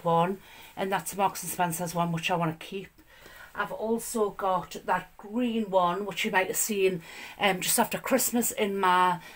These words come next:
Matalan haul, and that's in the dark bottle green. velvet as well. And I just think these are really nice jackets to wear, like, to either dress up or down.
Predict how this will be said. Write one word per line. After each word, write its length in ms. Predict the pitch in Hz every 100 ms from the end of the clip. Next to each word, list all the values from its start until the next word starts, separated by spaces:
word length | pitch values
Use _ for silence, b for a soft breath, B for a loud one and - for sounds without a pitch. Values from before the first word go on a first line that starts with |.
| B
Matalan 580 | 220 226 233 226 220 220
haul, 520 | 196 226 226 233 240 B B B B
and 160 | 202 214
that's 240 | 185 -
in 100 | 233
the 80 | 196
dark 480 | 170 214 208 - -
bottle 280 | 220 165 214
green. 600 | - 220 226 226 240 240 B B B B -
velvet 440 | 240 233 226 247 240
as 160 | -
well. 340 | 214 196 202 214
And 160 | 226
I 60 | 240
just 180 | 240 233
think 160 | 294
these 220 | 233 240 233
are 60 |
really 260 | 208 240 233
nice 240 | 226 214
jackets 400 | - 220 233 -
to 100 | -
wear, 360 | 214 202 196 196
like, 320 | 190 175 -
to 120 | - 202
either 200 | 214 202
dress 320 | - 226 - -
up 120 | -
or 80 | 226
down. 540 | 220 196 202 226 240